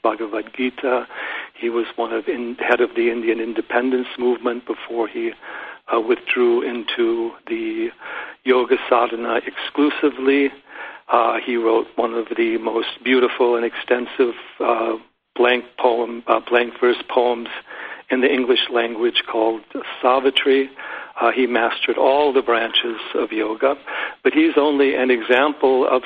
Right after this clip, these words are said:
some of the other ones, like our, our other teacher, Kavyakanta Ganapati Muni,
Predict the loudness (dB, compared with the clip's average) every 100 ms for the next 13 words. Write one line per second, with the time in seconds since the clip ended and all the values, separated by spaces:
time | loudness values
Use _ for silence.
0 | -2 0 2 4 4 4 4 2 0 -4
1 | -4 0 0 -2 -2 0 2 2 4 2
2 | 2 0 0 2 0 2 2 2 0 -2
3 | -4 -6 -4 -2 -4 -6 -8 -8 -10 -6
4 | 0 4 4 2